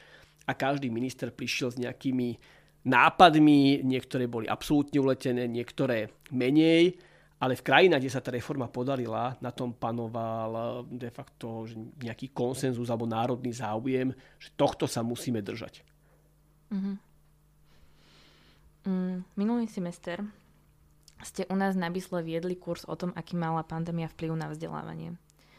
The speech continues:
Speaker 2: Počas neho ste nám hovorili aj o rôznych absurditách, ktoré počas on-, ktoré sa počas online diali.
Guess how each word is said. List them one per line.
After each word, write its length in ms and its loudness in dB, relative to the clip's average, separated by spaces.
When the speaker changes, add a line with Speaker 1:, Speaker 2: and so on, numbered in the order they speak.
Speaker 2:
Počas 240 -4
neho 240 2
ste 160 -4
nám 80 -2
hovorili 400 0
aj 140 2
o 40 2
rôznych 380 -2
absurditách, 720 -8
ktoré 240 -8
počas 320 -12
on-, 160 -4
ktoré 320 -8
sa 80 -12
počas 240 -12
online 400 -2
diali. 320 -2